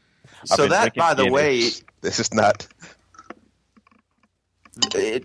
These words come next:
Speaker 2: his, his, qu-, his, uh, quote there in, is from the Ella Henderson song called "Ghost," if that's any help. I guess none of us are, are hip enough to have known that.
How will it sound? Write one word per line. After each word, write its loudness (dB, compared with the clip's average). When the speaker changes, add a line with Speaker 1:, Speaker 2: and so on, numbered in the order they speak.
Speaker 2:
his, 2
his, 2
qu-, -6
his, 4
uh, 6
quote 2
there 6
in, 0
is 2
from 4
the 4
Ella 6
Henderson 0
song 4
called 2
"Ghost," 2
if -6
that's 2
any -2
help. -2
I 8
guess 4
none 6
of 4
us 4
are, 6
are 4
hip 0
enough 0
to 0
have 0
known 0
that. -4